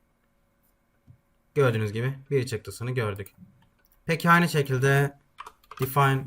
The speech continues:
y deseydim. Yani buradaki define zaten tanımla demek. Y'yi tanımla. Y tanımlandığı için burada artık y'nin varlığı olduğu kabul ediliyor. Yani y var.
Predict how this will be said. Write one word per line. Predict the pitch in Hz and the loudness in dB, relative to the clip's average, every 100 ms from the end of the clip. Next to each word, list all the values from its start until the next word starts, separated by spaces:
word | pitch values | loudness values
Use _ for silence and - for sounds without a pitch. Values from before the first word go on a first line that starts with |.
| 120 | -6
y | 127 131 | -2 0
deseydim. | 113 - 98 95 117 127 _ _ - - _ - _ _ _ _ _ _ _ - | -2 -6 -8 -10 -10 -12 _ _ -20 -20 _ -20 _ _ _ _ _ _ _ -6
Yani | 131 123 135 | 0 0 2
buradaki | 165 151 147 | 2 2 0
define | 139 156 156 147 | 0 4 4 6
zaten | 151 147 143 | 4 2 -6
tanımla | 147 143 135 139 | -4 -2 0 0
demek. | 117 113 131 - _ - | -2 -6 -10 -16 _ -6
Y'yi | 156 123 135 | 0 2 2
tanımla. | 139 127 113 110 104 _ _ _ - | 2 0 0 -4 -6 _ _ _ -4
Y | 151 147 | 0 2
tanımlandığı | 147 139 131 123 123 | 2 2 2 2 2
için | 143 139 135 139 _ _ _ _ - | 0 0 -4 -4 _ _ _ _ -8
burada | 135 139 127 123 123 | 2 2 4 2 2
artık | 131 131 127 113 | 0 0 -2 -4
y'nin | 117 117 123 | -4 -2 -2
varlığı | 117 107 107 117 120 _ _ _ - _ _ _ _ - - - - - | 0 -2 -2 -6 -8 _ _ _ -20 _ _ _ _ -20 -20 -20 -20 -12
olduğu | - 117 113 131 139 | -4 -4 2 2 2
kabul | 156 147 | 2 4
ediliyor. | 151 151 160 | 2 2 2
Yani | 151 123 117 110 120 | 2 2 -2 -6 -4
y | 117 107 | -4 -2
var. | 127 147 | -4 -4